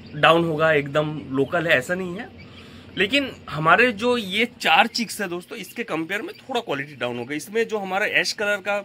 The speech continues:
आ, ये male है और उसके side में जो फीमेल है, ये हमारे पास का जो best chicks है दोस्तों, अभी currently हमारे पास। बाकी ये black color में जो है दोस्तों, ये हमारे ash color के कंपेयर में थोड़ा down होगा quality, और इससे भी down होगा ये जो हमारे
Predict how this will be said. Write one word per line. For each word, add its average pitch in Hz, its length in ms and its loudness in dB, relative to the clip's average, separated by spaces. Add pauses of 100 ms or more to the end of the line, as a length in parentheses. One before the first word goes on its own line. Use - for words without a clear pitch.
(640)
आ, 151 180 2
ये 175 220 -2
male 202 340 -2
है 202 200 -2
और 175 100 -4
उसके 180 160 -14
side 175 280 -4
में 196 100 -8
जो 190 80 -10
फीमेल 196 340 -8
है, 226 60 -8
ये 233 160 0
हमारे 214 260 -4
पास 208 220 -8
का 220 80 -6
जो 214 100 -8 (140)
best - 340 -2 (420)
chicks - 240 -8
है 147 80 -6
दोस्तों, 120 300 -10
अभी 127 120 -8
currently 151 420 -2
हमारे 170 220 -6
पास। 233 280 -10 (440)
बाकी 180 220 0
ये 254 100 0
black 180 300 0
color 254 180 0
में 254 140 -6
जो 247 120 -4
है 254 80 -4
दोस्तों, 240 320 -8 (1200)
ये 214 280 4
हमारे 208 360 4 (100)
ash 180 180 4
color 214 260 0
के - 100 -16
कंपेयर 202 300 -4
में 226 140 -8
थोड़ा 226 260 0
down 143 220 -2
होगा 120 160 -8
quality, 113 380 -8
और 185 220 -4
इससे 240 360 -4
भी 262 120 -2
down 226 260 4
होगा 220 260 2
ये 202 220 0
जो 175 320 0
हमारे 147 420 -4